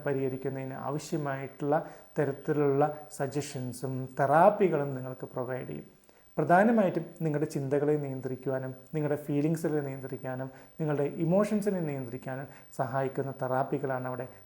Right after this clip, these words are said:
സജസ്റ്റ് ചെയ്യുന്നത്. നിങ്ങളൊരു കാര്യം മനസ്സിലാക്കുക, നിങ്ങളുടെ മനസ്സിലൂടെ നല്ല ചിന്തകളല്ല കടന്നു പോകുന്നെങ്കിൽ നിങ്ങൾ പെരുമാറുന്നതും പ്രവർത്തിക്കുന്നതുമൊക്കെല്ലാം നല്ല കാര്യങ്ങൾ ആയിരിക്കത്തില്ല. അങ്ങനെ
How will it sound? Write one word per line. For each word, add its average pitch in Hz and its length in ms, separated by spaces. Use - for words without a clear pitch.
സജസ്റ്റ് 131 320
ചെയ്യുന്നത്. 120 300
നിങ്ങളൊരു 175 400
കാര്യം 185 300
മനസ്സിലാക്കുക, 131 540
നിങ്ങളുടെ 202 340
മനസ്സിലൂടെ 151 560
നല്ല 190 280
ചിന്തകളല്ല 170 480
കടന്നു 139 320
പോകുന്നെങ്കിൽ 127 480
നിങ്ങൾ 170 220
പെരുമാറുന്നതും 151 800
പ്രവർത്തിക്കുന്നതുമൊക്കെല്ലാം 147 1200
നല്ല 151 300
കാര്യങ്ങൾ 135 400
ആയിരിക്കത്തില്ല. 135 500
അങ്ങനെ 180 220